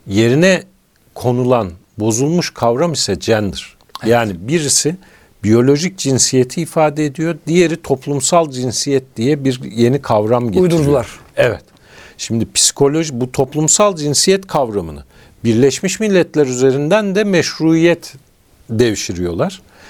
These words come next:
Speaker 1: Birleşmiş Milletler bunu sürdürülebilir kalkınma amaçları arasına aldı.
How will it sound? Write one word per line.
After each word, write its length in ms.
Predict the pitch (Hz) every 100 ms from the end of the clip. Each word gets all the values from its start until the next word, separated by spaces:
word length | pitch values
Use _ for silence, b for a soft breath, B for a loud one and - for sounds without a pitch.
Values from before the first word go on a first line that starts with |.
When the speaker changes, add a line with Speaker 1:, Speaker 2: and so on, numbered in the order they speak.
| B B -
Speaker 1:
Birleşmiş 540 | 110 123 147 - 185
Milletler 500 | 220 185 147 - 101 85
bunu 560 | 95 113 180 180 196
sürdürülebilir 960 | 214 - - 160 165 160 160 151 180 190
kalkınma 720 | - 139 135 - 165 170 185
amaçları 640 | 156 139 139 - 151 160 165
arasına 440 | 123 113 - 131
aldı. 300 | 107 76